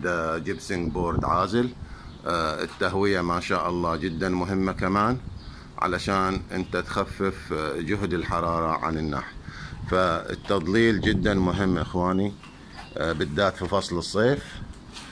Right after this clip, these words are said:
آه، تضليل قدام المنحل مثل ما انتم شايفين، تضليل كامل قدام المنحل بحيث ان اشعة الشمس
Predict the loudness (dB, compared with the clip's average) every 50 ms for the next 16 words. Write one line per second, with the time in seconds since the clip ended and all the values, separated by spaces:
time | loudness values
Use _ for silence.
0 | -18 -18 -16 -8 -4 -2 -2 0 0 0 0 0 0 0 0 0 0 0 0 0
1 | 0 -2 -2 -4 -4 -6 -8 -10 -10 -12 -12 -16 -18 -18 -18 -18 -18 -16 -14 -14
2 | -14 -14 -8 -2 0 0 0 2 4 4 6 6 4 2 0 -2 -4 -2 2 2
3 | 4 4 4 4 2 2 2 2 2 2 0 2 2 2 0 -2 -6 -8 -8 -6
4 | -4 -2 0 0 0 0 -2 -4 -6 -8 -8 -6 -4 -4 -4 -4 -4 -2 -2 -2
5 | -2 -4 -8 -14 -18 -18 -18 -18 -18 -18 -18 -18 -18 -10 -6 -4 -4 -2 0 0
6 | 0 0 0 0 -2 -2 -2 -2 0 0 0 0 -2 -2 -4 -6 -6 -6 -6 -4
7 | -4 -2 -2 -2 -2 -2 -2 -2 -2 -2 -4 -4 -4 -2 -2 -4 -6 -8 -14 -18
8 | -20 -20 -20 -20 -20 -20 -20 -18 -18 -18 -18 -18 -18 -16 -12 -10 -8 -6 -4 -2
9 | -4 -4 -4 -6 -4 -2 -2 0 -2 -2 -2 -4 -6 -4 -4 -4 -2 -2 -4 -4
10 | -4 -6 -6 -4 -2 -2 0 0 -2 -4 -6 -8 -14